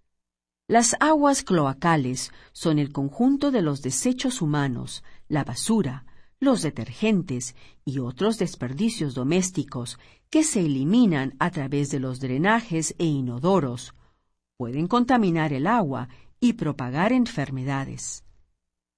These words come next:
La tierra también se puede contaminar, por lo que debemos encontrar la manera de controlar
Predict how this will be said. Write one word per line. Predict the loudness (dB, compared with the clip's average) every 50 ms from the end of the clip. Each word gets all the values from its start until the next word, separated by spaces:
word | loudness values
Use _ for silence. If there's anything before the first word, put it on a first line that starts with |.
| _ _ _ _ _ _ _ _ _ _ 0
La | 2 2 2
tierra | 4 4 6 6 6 6 4 2 0 0
también | 0 0 0 2 2 2 2 2
se | 2 0 -2
puede | 0 0 0 0 0 -2
contaminar, | 0 0 0 0 0 -4 -4 -4 -2 0 0 0 0 -2 -4 -6 -12 -20 -20 _ _ _ _ _ _
por | 4 4 6
lo | 6 6 4
que | 2 2
debemos | 2 2 4 4 4 4 4 2 2 0
encontrar | -2 -4 -4 -4 -4 -6 -4 0 2 2 2 4
la | 2 2
manera | 0 0 0 0 0 0 0 0 -2
de | -4 -4 -4
controlar | -4 -4 -4 -4 -4 -4 -4 -2 0 2 0 0 -2